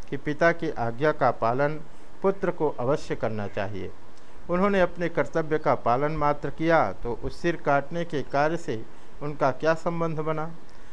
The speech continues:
कोई संबंध नहीं बनता, क्योंकि उनका माता के प्रति कोई विपरीत भाव नहीं था।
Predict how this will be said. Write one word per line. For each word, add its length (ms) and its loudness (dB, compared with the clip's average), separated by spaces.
कोई 180 6
संबंध 440 2
नहीं 240 2
बनता, 420 2
क्योंकि 380 0
उनका 420 0
माता 400 0
के 140 -2
प्रति 440 -2
कोई 180 4
विपरीत 540 0
भाव 200 2
नहीं 240 -2
था। 320 -2